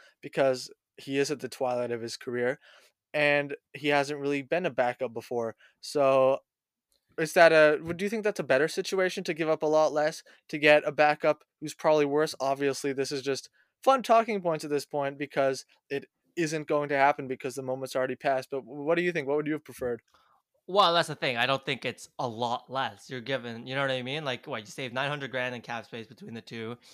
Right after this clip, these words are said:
Speaker 2: and, like, uh, let me think. Like, what, you're, you're, you're moving down three rounds, or you're moving up three down rounds, or whatever the hell it is. It's just three rounds in the, in the late draft. Uh, I don't think it's a whole lot, and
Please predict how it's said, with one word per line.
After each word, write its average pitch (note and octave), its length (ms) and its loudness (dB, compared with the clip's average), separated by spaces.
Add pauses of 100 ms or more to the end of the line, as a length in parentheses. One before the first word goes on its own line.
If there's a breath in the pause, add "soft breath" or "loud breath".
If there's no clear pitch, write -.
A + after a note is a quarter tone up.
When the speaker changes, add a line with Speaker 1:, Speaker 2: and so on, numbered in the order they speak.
(180 soft breath)
Speaker 2:
and, A#2+ 680 -2
like, A2+ 440 -8 (360)
uh, G#2 260 -10
let G#2+ 100 -8
me G#2+ 160 -12
think. G#2 320 -16 (260)
Like, A#2 160 -14
what, A2 220 -12
you're, B2 260 -10
you're, A#2 160 -8
you're A2+ 260 -10
moving D#3+ 560 -4 (220)
down C#3+ 400 -2 (160)
three C#3 220 -6
rounds, C#3+ 340 -6
or C3 60 -10
you're A2+ 100 -12
moving B2+ 240 -10
up C3 160 -10
three C3+ 140 -10
down C3 220 -6
rounds, C3 260 -6
or A#2+ 60 -8
whatever B2+ 260 -6
the B2+ 100 -6
hell B2+ 180 -6
it B2 100 -10
is. B2 180 -10 (180)
It's F3 140 -8
just - 160 -8
three A#3 160 -2
rounds A3+ 380 6 (280)
in A#3 140 2
the, G#3+ 240 2
in G#3 80 -4
the G3+ 80 0
late A3+ 240 -2
draft. G3 300 4 (300)
Uh, F3 280 6
I G#3 140 8
don't A3 140 2
think G3 160 0
it's F#3 140 0
a E3+ 60 4
whole F3 320 0
lot, D#3+ 240 6 (260 soft breath)
and E3 640 4